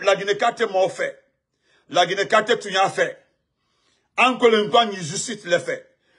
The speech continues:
justice bre, bre, brana, a été au Valenfait, il est en train de dire ça à Charles White. Eh, Allahu Akbar. Le, c'est-à-dire un père de famille de soixante, soixante et quelques dit ça à Charles White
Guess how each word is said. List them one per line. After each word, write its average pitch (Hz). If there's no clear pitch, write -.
justice 220
bre, 233
bre, 233
brana, 185
a 180
été 190
au 233
Valenfait, 175
il 135
est -
en 160
train 180
de 147
dire 131
ça 127
à 117
Charles 123
White. 104
Eh, 170
Allahu 117
Akbar. 98
Le, 165
c'est-à-dire 190
un 254
père 202
de 156
famille 170
de 151
soixante, 208
soixante 214
et 143
quelques 170
dit 214
ça -
à 131
Charles 156
White -